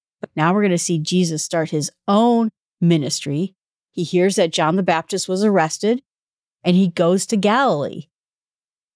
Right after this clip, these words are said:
Leaving Nazareth, where he's from, he moves to Capernaum. And Capernaum is an interesting place because, first of all, it's a bustling town. The Sea of Galilee is a freshwater lake. And when you're living in a desert,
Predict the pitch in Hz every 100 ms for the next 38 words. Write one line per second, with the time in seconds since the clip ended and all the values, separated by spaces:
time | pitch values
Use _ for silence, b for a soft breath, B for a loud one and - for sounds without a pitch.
0 | _ _ 226 202 233 262 302 226 170 160
1 | 185 214 - 170 160 180 - - 180 139
2 | 160 170 _ - 220 185 190 240 233 -
3 | 175 170 180 - _ _ - - 294 208
4 | - _ _ _ - 170 170 269 359 370
5 | 233 190 - 226 208 202 - 180 160 -
6 | 160 - - - _ _ _ - 180 190
7 | 180 247 262 - 202 190 190 185 - 202
8 | - 190 151 180 180 185 165 160 156 _
9 | - 170 147 - - _ _ _ _ _
10 | _ - 185 240 247 190 185 202 190 175
11 | 165 160 147 - - 185 - 170 175 175
12 | 160 160 139 151 _ _ _ - 175 170
13 | 165 170 175 220 214 190 180 240 220 202
14 | 202 196 208 214 170 160